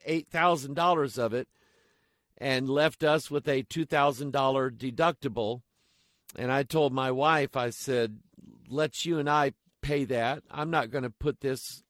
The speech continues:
the church has offered to do it. I'm not gonna put this on them. Let's pay it ourselves." And we did. Um, so as I was talking to these people, the very first time, this, it's been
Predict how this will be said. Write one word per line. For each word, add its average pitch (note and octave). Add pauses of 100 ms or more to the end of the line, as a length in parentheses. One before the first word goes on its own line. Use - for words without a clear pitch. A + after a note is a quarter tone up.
the C3
church -
has C#3
offered D#3
to C3
do A#2+
it. B2 (440)
I'm D#3+
not D#3+
gonna C3+
put C#3+
this B2+
on A#2+
them. A#2
Let's C3
pay C#3
it B2+
ourselves." A#2
And B2
we B2+
did. G#2 (920)
Um, C3 (1700)
so E3+ (440)
as D3+
I D#3+
was D3
talking G#3
to E3+
these D3+
people, C#3
the C3
very G3
first G#3+
time, D#3
this, D3+
it's D3+
been D#3